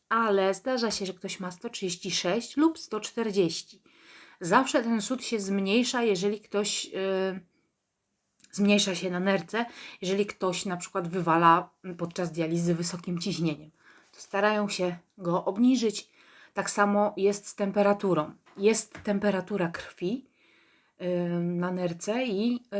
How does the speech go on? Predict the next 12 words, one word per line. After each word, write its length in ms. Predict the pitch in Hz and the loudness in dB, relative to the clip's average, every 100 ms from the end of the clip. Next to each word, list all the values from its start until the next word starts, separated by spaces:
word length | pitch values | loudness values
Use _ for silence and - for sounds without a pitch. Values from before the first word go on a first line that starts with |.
| 202 202 | 0 0
y, 20 | |
może 400 | 202 220 226 233 | 2 2 2 0
nam 140 | 220 | -2
pielęgniarka 640 | 214 214 208 208 208 208 | -4 -4 0 0 0 2
ją 300 | 202 190 170 - _ | 2 4 2 -4 _
podwyższyć, 1080 | - 254 - 190 202 - - 262 302 - - _ _ _ _ _ _ | -2 0 0 0 0 -2 -6 -2 -4 -4 -18 _ _ _ _ _ _
żeby 300 | 180 196 196 | 0 2 2
nam 240 | 185 170 170 | 0 0 2
obniżyć 560 | 185 190 202 202 208 | 2 6 4 4 0
ciśnienie 460 | 226 214 226 226 320 | -8 -6 -2 4 6
lub 280 | 320 311 - | 6 4 0
odwrotnie. 600 | 254 185 165 - 156 | -6 -2 -4 -6 -12